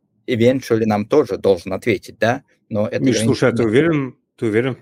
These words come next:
Speaker 2: прости, в том, что ты говоришь? Потому что я вот щас размышляю, есть же другая аспект распределённых систем,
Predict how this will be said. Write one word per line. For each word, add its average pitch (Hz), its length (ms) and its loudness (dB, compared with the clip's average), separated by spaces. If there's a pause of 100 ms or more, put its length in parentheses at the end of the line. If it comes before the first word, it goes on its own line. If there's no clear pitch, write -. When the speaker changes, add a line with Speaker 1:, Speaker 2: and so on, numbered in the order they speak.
(120)
Speaker 2:
прости, 107 280 -10
в - 60 -20
том, 95 160 -16
что - 140 -20
ты 120 60 -16
говоришь? 104 460 -12 (300)
Потому 131 220 6
что - 140 -2
я 139 140 4
вот 127 120 -2
щас - 240 -2
размышляю, 120 840 0
есть 107 420 -4
же 107 60 -18
другая 104 720 -2
аспект 110 340 -6
распределённых 110 520 -8
систем, 147 380 -4